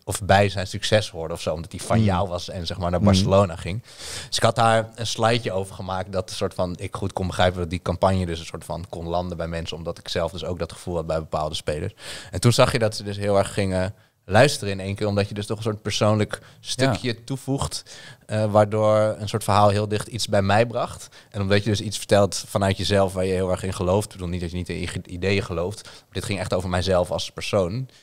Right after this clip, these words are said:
Speaker 1: Eh, ging toch alle hoofden in één keer omhoog en was er toch veel meer aandacht daarna of zo voor de rest van het verhaal.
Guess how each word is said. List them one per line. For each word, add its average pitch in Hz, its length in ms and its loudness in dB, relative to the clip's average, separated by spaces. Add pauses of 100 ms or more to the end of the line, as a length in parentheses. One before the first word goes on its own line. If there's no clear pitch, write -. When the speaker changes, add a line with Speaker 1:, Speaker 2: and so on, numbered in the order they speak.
(360)
Speaker 1:
Eh, 95 720 0
ging 113 180 0
toch 123 120 -4
alle 123 140 2
hoofden 117 300 0
in 113 60 -4
één 117 80 -8
keer 113 120 -8
omhoog 104 380 0
en 110 80 -6
was 110 120 -6
er 113 80 -10
toch 110 160 -6
veel 110 200 2
meer 101 360 2 (340)
aandacht 113 440 4
daarna 90 260 0
of 90 80 -2
zo 92 100 -4
voor 92 180 -6
de 92 80 0
rest 98 260 0
van 80 140 -10
het 85 100 -14
verhaal. 78 340 -10